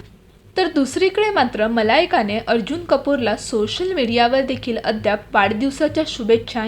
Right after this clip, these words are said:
या दिलेल्या नाहीत. या उलट तिने एक सूचक पोस्ट अशी केली आहे, ज्यात तिने लिहिले आहे की,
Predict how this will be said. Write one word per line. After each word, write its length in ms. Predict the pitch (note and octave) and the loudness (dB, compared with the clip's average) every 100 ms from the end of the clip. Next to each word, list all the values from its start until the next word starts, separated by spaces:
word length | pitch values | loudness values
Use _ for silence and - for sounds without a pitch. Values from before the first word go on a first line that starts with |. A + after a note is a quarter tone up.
| C#4 | -2
या 120 | C#4+ | -2
दिलेल्या 480 | A3+ G3 F#3 F#3+ B3 | -2 -4 -4 -2 -2
नाहीत. 320 | A#3+ G3+ F#3+ - - - - - - D4+ | 0 -2 -4 -14 -20 -20 -20 -20 -12 4
या 160 | F#4 | 8
उलट 320 | G#4 F#4+ G4 G4+ | 8 8 4 2
तिने 200 | F4+ C#4+ | 0 0
एक 260 | B3+ - C4+ | 0 0 -2
सूचक 460 | - C4 A#3+ - F#4 - | -4 -6 -6 -6 -8 -6
पोस्ट 320 | C4+ A#3 A3 - | 2 2 2 -4
अशी 280 | A#3+ - | -4 -4
केली 360 | A#3 B3 G#3 G#3 | -4 0 0 0
आहे, 260 | F#3+ F#3+ G3 - - - - A#3 | -2 -4 -12 -14 -20 -20 -8 4
ज्यात 140 | B3+ B3+ | 6 6
तिने 300 | C4 B3 C4+ | 0 0 0
लिहिले 300 | B3 A3+ A3+ | 0 -2 0
आहे 280 | E4 D#4+ B3+ | 0 0 -4
की, 300 | - A3 A#3 | -6 -8 -10